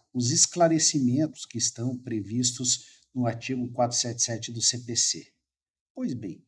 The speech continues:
isso é algo que os advogados sempre costumam colocar lá como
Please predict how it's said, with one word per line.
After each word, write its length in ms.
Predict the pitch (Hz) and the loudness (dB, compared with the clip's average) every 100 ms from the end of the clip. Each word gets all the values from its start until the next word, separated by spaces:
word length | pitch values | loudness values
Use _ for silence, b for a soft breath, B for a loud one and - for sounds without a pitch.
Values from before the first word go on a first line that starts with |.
| _ _ _ _ _ | _ _ _ _ _
isso 360 | 160 190 - 214 | -6 -2 0 2
é 80 | |
algo 520 | 135 147 170 110 104 _ _ | 4 4 2 -4 -12 _ _
que 80 | - | -4
os 80 | |
advogados 640 | 240 175 165 131 151 139 - | -4 -2 -2 2 2 2 2
sempre 560 | - 156 156 160 110 | 2 4 2 0 -8
costumam 640 | - 120 - - 139 135 123 | -10 -8 -8 -4 -2 -2 -2
colocar 520 | 127 127 120 - 123 | -2 -2 -2 -2 0
lá 200 | 123 123 | 0 -2
como 500 | 123 165 160 - | -2 -2 0 -4